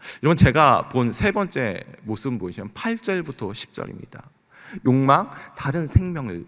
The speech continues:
취하다입니다. 여러분, 팔 절부터 십 절 보십시오. 어떤 일이 일어납니까?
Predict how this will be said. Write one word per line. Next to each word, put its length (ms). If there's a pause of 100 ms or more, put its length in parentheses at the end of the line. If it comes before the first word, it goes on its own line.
취하다입니다. 1400 (880)
여러분, 120
팔 180
절부터 360
십 200
절 280
보십시오. 400
어떤 320
일이 200
일어납니까? 720